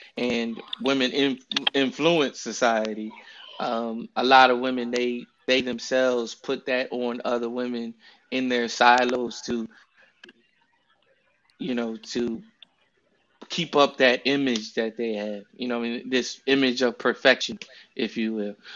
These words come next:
Oh, look at Jada Pinkett. She's never been over this. Look at this, you know what I mean? These, and body goals and things of that nature. It's like, man, we all don't have the same body, and we all don't have the same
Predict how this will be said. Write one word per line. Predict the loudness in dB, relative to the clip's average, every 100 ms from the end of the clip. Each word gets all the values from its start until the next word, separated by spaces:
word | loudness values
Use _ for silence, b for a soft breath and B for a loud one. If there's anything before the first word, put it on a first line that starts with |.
| 0
Oh, | 2 4
look | 4 4
at | 4
Jada | 4 6 6 4
Pinkett. | 4 2 2 -4 -4
She's | -4 -4 2
never | 6 6 4
been | 2 2 2 -4 B B
over | 4 6 6
this. | 8 8 6 4
Look | 4 4 -2 -2
at | 2
this, | 4 4
you | 8
know |
what | 8
I | 6
mean? | 0
These, | -2 -2 -2 B B
and | 0 0 2
body | 8 8 8
goals | 6 6 6 4 0 -2 -4
and | -4
things | 0 0 2
of | 4
that | 6 6
nature. | 4 0 0 -2
It's | -2 0
like, | 2 2 -2 b b b b _
man, | -16 0 6 6 6
we | 0 4
all | 8 8
don't | 6 2
have | 2
the | 0
same | -2 -4 -2
body, | 4 4 4 -2
and | -4
we | -4
all | 2 2
don't | 2
have | -2 -2
the | -4
same | -2 -2 -2 -6 -8